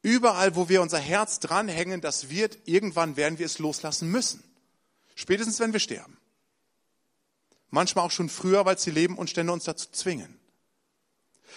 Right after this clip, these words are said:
Aber wenn wir unsere Sicherheit an Jesus suchen, das brauchen wir niemals loslassen.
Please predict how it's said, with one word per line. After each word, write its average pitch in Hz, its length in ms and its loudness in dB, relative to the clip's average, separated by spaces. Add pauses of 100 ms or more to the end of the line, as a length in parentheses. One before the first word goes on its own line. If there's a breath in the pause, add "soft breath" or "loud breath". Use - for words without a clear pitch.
(120 loud breath)
Aber 143 220 2
wenn 180 160 2
wir 175 100 0
unsere 160 280 -2
Sicherheit 135 640 -2
an 131 160 -4
Jesus 170 500 -4
suchen, 120 480 -8 (220 loud breath)
das - 180 -8
brauchen 156 340 -2
wir 151 80 -6
niemals 147 440 -6
loslassen. - 560 -10